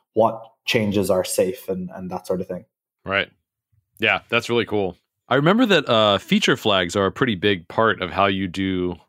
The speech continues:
Speaker 2: migrations. I, I seem to recall some, something, a mantra, I may be oversimplifying a little bit, but it's sort of like feature flags, like, solving a ton of problems, not just the ones they're usually solved.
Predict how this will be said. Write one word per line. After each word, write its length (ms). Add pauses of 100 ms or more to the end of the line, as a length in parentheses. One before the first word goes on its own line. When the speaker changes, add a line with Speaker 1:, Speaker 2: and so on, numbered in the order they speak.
(140)
Speaker 2:
migrations. 680
I, 320
I 60
seem 180
to 60
recall 260 (100)
some, 220 (220)
something, 400 (160)
a 100
mantra, 400
I 40
may 180
be 140
oversimplifying 680
a 40
little 200
bit, 180
but 140
it's 120
sort 120
of 100
like 240
feature 300
flags, 500
like, 180
solving 640
a 80
ton 240
of 120
problems, 440
not 220
just 240
the 80
ones 200 (100)
they're 100
usually 320
solved. 300